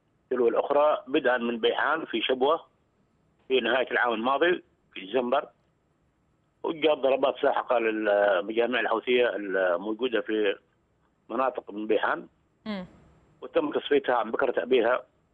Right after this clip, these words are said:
Speaker 1: وتم اعتقال أو، آه، حجز ما، ما يقارب، آه، أكثر من مائة شخص من الحوثيين، وقتل، آه، المئات منهم، والاستيلاء على الأسلحة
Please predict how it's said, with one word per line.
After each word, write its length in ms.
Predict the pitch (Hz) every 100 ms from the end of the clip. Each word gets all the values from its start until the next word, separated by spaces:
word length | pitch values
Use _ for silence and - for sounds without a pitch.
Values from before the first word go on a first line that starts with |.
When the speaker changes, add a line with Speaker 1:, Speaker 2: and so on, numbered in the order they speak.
| _ _
Speaker 1:
وتم 440 | - - 151 135 120
اعتقال 800 | 117 110 92 110 131 131 117 98 _ _ _ _ _ _ _ _ 127
أو، 300 | 135 131 117
آه، 960 | 113 110 107 90 - - 87 - - - -
حجز 300 | - 127 113
ما، 260 | 127 123 120
ما 160 | 127
يقارب، 500 | 123 123 127 123 113
آه، 400 | 117 113 113 98 - - - - - - - - _ 127
أكثر 260 | - 131
من 200 | 117 110
مائة 180 | 127 110
شخص 220 | - 143 - - _ _ _ _ _ _ _ _ _ _ _ 123
من 120 | 131
الحوثيين، 600 | 104 135 131 123 151 - - _ _ _ - -
وقتل، 460 | 156 175 165 147
آه، 280 | 127 123 123 -
المئات 600 | 123 - 117 131 135 131
منهم، 280 | 113 127 170 _ _ _ _ _ _ _ _ _ _ _ _ -
والاستيلاء 680 | 143 143 156 160 180 160
على 160 | 127 127
الأسلحة 420 | 127 139 135 -